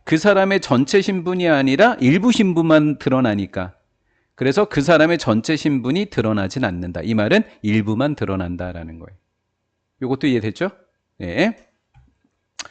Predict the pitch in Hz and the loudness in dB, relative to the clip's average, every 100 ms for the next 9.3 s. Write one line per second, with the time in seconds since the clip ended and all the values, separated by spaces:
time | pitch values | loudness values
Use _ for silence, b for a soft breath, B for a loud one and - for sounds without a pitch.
0 | B 107 143 185 190 - 139 196 226 220 | B -2 4 4 4 4 6 6 4 -2
1 | - 156 147 156 127 117 123 113 98 - | -2 -2 -2 -2 -2 -2 -2 -2 -6 -8
2 | 120 180 b b 113 139 165 135 147 175 | -6 -6 b b 0 2 4 6 4 4
3 | 196 190 170 117 - 117 107 - 127 - | 4 4 0 -4 -4 -4 -4 -4 -4 -4
4 | 104 95 92 92 90 87 90 90 b b | -6 -6 -10 -10 -12 -14 -16 -18 b b
5 | b b b b b b - 190 220 262 | b b b b b b -2 4 6 8
6 | 240 139 147 180 101 _ - - 247 226 | 8 6 4 2 -4 _ -2 4 4 4
7 | 131 117 101 87 80 - _ _ _ _ | 0 -2 -2 -4 -8 -16 _ _ _ _
8 | _ _ _ _ - - 254 247 113 101 | _ _ _ _ -4 4 6 4 0 -4
9 | 95 92 76 | -6 -8 -14